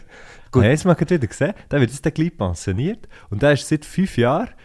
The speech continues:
Speaker 2: ist er Hilfsmatros bei Biersee
Speaker 1: Ach, so
Speaker 2: Schifffahrtsgesellschaft
Speaker 1: geil.
Speaker 2: zu, also er schafft irgendwie noch sechzig Prozent aus Lehrer und vierzig Prozent ist, äh, Biersee Schifffahrtsgesellschaft.
Speaker 1: Hure geil. Ich kenne noch
Speaker 2: Und
Speaker 1: einen
Speaker 2: find's
Speaker 1: Matros.
Speaker 2: hure geil.
Speaker 1: So geil.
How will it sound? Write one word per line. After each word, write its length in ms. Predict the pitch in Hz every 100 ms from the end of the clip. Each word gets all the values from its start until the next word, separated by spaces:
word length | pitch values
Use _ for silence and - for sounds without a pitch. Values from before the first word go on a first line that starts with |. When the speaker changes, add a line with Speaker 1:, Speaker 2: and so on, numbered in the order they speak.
| _
Speaker 2:
ist 160 | - 107
er 60 | -
Hilfsmatros 920 | 139 196 - 143 - - 123 139 -
bei 100 | 98
Biersee 500 | 113 127 127 - 117
Speaker 1:
Ach, 60 | 117
so 120 | -
Speaker 2:
Schifffahrtsgesellschaft 1040 | - - 147 - 143 - 131 143 139 -
Speaker 1:
geil. 80 | - - -
Speaker 2:
zu, 340 | - 123 110 - - _ -
also 160 | 117 135
er 20 |
schafft 260 | 127 120 139
irgendwie 180 | 135
noch 80 | 135
sechzig 380 | 127 135 - -
Prozent 420 | 127 - 127 135
aus 100 | 123
Lehrer 340 | 123 143 180 -
und 160 | 110
vierzig 400 | - 131 139 -
Prozent 500 | - 104 - 110 120
ist, 140 | - -
äh, 360 | 95 92 90 87
Biersee 400 | 107 113 107 104
Schifffahrtsgesellschaft. 1300 | - - - 110 - 101 101 - - - 101 101 98
Speaker 1:
Hure 100 | 95
geil. 80 | 85
Ich 100 | 135
kenne 180 | - 131
noch 60 | 87
Speaker 2:
Und 60 | 110
Speaker 1:
einen 80 | 175
Speaker 2:
find's 260 | 117 -
Speaker 1:
Matros. 180 | - 185
Speaker 2:
hure 260 | 123 147 139
geil. 440 | - 104 120 80
Speaker 1:
So 220 | - - 139
geil. 320 | 147 175